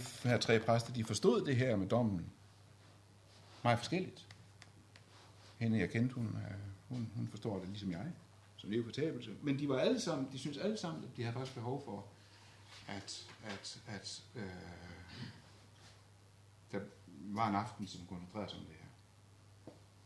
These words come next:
Sådan som jeg oplevede det, så fik vi faktisk en samtale ud af det,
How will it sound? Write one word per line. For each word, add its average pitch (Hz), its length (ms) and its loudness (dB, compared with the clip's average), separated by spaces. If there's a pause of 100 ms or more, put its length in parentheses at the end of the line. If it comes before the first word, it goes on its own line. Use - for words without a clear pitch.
(1400)
Sådan 202 340 8
som 143 140 6
jeg 151 80 12
oplevede 147 340 8
det, 117 100 2
så 131 120 -2
fik 147 180 0
vi 120 60 0
faktisk 117 280 0
en 107 80 2
samtale 123 540 4
ud 90 80 0
af 78 180 -2
det, 78 80 -8